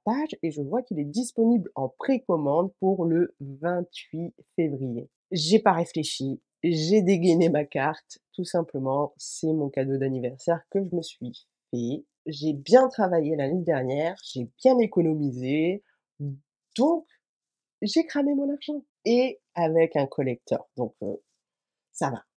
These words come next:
Et pour revenir sur l'histoire du Fendi Baguette, vous le savez, il a fêté ses vingt-cinq ans. Donc, il a été créé en mille neuf cent quatre-vingt-dix-sept par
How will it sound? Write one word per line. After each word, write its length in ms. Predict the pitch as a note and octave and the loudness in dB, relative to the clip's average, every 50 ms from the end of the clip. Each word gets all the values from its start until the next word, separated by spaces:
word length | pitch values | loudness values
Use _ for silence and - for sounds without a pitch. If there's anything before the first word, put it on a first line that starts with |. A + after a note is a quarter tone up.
| _ | _
Et 100 | - E3 | -6 -6
pour 260 | D#3 - G3+ G#3+ G#3 A3 | -4 0 0 2 4 6
revenir 580 | B3+ B3 A3+ A#3 A#3 A3+ A#3 A3 G#3 F#3 - | 4 6 6 4 4 4 4 4 2 0 -2
sur 220 | - - - G3 G3 | -6 -4 0 0 2
l'histoire 560 | G3+ G3+ G3+ - A3 G#3+ G#3 F#3+ F#3 E3+ D#3 | 2 0 -2 0 0 2 2 2 0 -2 -4
du 120 | C3+ C3+ - | -6 -8 -6
Fendi 320 | - C#3 C#3+ D3 C#3+ D3 | -4 -4 -4 -2 -2 -2
Baguette, 480 | C3+ C3+ B2+ B2 D3 D#3+ F3 F#3 E3+ D#3 | -2 -4 -4 2 4 4 4 4 4 -2
vous 80 | C#3 C3 | -4 -6
le 80 | B2+ | -6
savez, 360 | - - C3+ B2 A#2+ C#3+ E3+ F3 | -4 -6 -6 -4 0 2 2 2
il 140 | E3+ C#3 B2 | 2 2 -2
a 60 | A#2+ | -4
fêté 300 | - D3 C#3 - F#3 F3+ | -4 -4 -4 -2 -2 -2
ses 140 | - - C#3 | -2 -4 -4
vingt-cinq 500 | D3 C#3 C#3+ - - - A#2 A2 - E3 | -4 -4 -6 -6 -10 -14 -14 -8 -2 0
ans. 240 | E3 F3+ F#3 F3+ _ _ _ _ - | 0 0 0 -2 _ _ _ _ -10
Donc, 280 | C#3 C#3+ D3+ D#3 D3+ - | -4 -2 -2 -2 -4 -4
il 120 | D#3 C#3+ | -4 -2
a 40 | C3+ | 0
été 300 | C3 C#3+ C#3 - F3+ E3+ | 0 0 -2 -2 -4 -4
créé 400 | - - - F#3 F3+ F#3+ F3+ D#3 - - | -4 -4 -2 0 2 2 2 0 -2 -2
en 140 | - B2 | -6 -6
mille 260 | A#2+ C3 D3 F#3+ G#3+ G#3 | -4 -2 0 2 2 2
neuf 160 | G3+ F#3 F3+ | 0 -2 -4
cent 140 | - F3 D#3+ | -6 -6 -6
quatre-vingt-dix-sept 920 | - C#3+ - - - B2+ A#2+ C3 B2+ C#3+ D3 - - G3+ A3 A3 G#3+ _ _ _ - | -6 -8 -8 -8 -8 -8 -6 -6 -6 -8 -8 -4 -2 0 0 0 -2 _ _ _ -2
par 240 | - C#3+ C3+ - | -2 -2 -2 -2